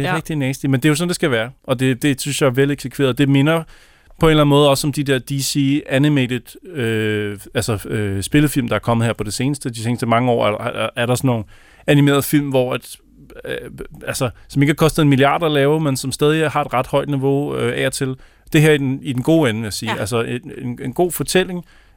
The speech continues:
Speaker 1: øh, med, af, af god kvalitet. Altså, og så er det jo også David S. Goyer, som har lavet, øh, The Dark Knight Trilogy. Øh, altså, selvfølgelig, jeg ved godt, Christopher Nolan er ham, man
Speaker 2: <laughs>
Speaker 1: som regel, øh, forbinder med den trilogi, men det er jo også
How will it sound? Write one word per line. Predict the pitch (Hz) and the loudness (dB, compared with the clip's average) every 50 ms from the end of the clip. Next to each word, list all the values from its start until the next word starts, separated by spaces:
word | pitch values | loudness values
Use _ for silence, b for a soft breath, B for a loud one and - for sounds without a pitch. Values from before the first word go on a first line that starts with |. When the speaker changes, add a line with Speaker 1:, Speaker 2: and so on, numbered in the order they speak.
| b - | b 0
Speaker 1:
øh, | 156 151 143 135 131 123 120 117 117 113 113 110 110 113 - _ _ _ _ _ - | 4 4 6 6 4 4 2 0 -2 -2 -4 -6 -8 -10 -14 _ _ _ _ _ -6
med, | 147 143 147 - - 135 | -2 -2 -2 -2 -4 -8
af, | 76 - - | -8 -8 -6
af | 147 131 - | -6 -6 -4
god | 160 156 147 | -4 -4 -4
kvalitet. | - - 139 123 - - 135 - - - _ - - - - | -2 -4 -4 -4 -2 -6 -8 -8 -12 -20 _ -20 -20 -12 -8
Altså, | 135 120 - 123 110 - B B B B B B | -8 -4 -4 -6 -6 -6 B B B B B B
og | - 139 | 0 2
så | - 175 | 2 4
er | |
det | 180 202 | 4 4
jo | |
også | 190 180 - - | 2 2 2 0
David | 180 170 165 175 165 160 156 | 0 2 0 0 -2 -2 -6
S. | - | -6
Goyer, | - - 151 151 170 185 190 185 | 0 2 2 4 4 2 -2 -4
som | - - 156 143 | -4 -4 -2 -2
har | 139 139 | 0 0
lavet, | 139 143 151 160 160 151 143 127 | 0 0 2 2 2 2 0 0
øh, | 120 117 110 107 107 101 104 - - 113 107 117 113 | 0 -2 -2 -2 -4 -6 -6 -8 -10 -8 -8 -8 -4
The | 123 123 | -4 -2
Dark | - - 135 143 | 0 2 0 0
Knight | - 156 147 139 - | 0 0 -2 -2 -2
Trilogy. | - 160 156 175 175 - - 135 123 _ _ _ _ _ _ - - | -4 -2 -2 -4 -4 -6 -8 -8 -8 _ _ _ _ _ _ -16 -4
Øh, | - 135 127 123 117 113 113 110 113 | -2 0 0 0 0 -2 -4 -4 -6
altså, | - - - - 104 - | -8 -10 -12 -12 -16 -16
selvfølgelig, | - - 120 - 123 123 117 | -18 -14 -4 -2 0 2 2
jeg | 107 101 | 2 0
ved | 120 117 | 0 0
godt, | 117 110 - | -2 -2 -2
Christopher | - 110 - - 110 110 | -4 -10 -8 -6 -6 -2
Nolan | 113 113 120 123 127 120 | 0 2 2 4 4 4
er | 113 107 101 104 | 4 4 4 4
ham, | 104 117 120 | 2 2 2
man | 117 113 113 - | 2 2 0 0
Speaker 2:
<laughs> | 269 | 0
Speaker 1:
som | 127 123 | 0 2
regel, | 120 143 147 139 117 b b b b b b b b b - | 2 2 0 0 -2 b b b b b b b b b 0
øh, | 139 127 123 117 110 110 110 110 110 110 - - - - | 2 2 4 4 2 0 0 -2 -4 -8 -12 -14 -2 0
forbinder | 147 120 160 180 190 170 | 0 2 2 2 2 2
med | 147 131 | 0 0
den | 135 135 139 - _ _ _ _ - | -2 -4 -6 -10 _ _ _ _ -10
trilogi, | - - 151 123 - 151 139 127 | -2 0 0 0 0 -2 -4 -2
men | 139 139 131 110 | 0 0 2 4
det | 139 | 4
er | 139 | 4
jo | 143 143 | 4 4
også | 147 151 - | 2 0 -2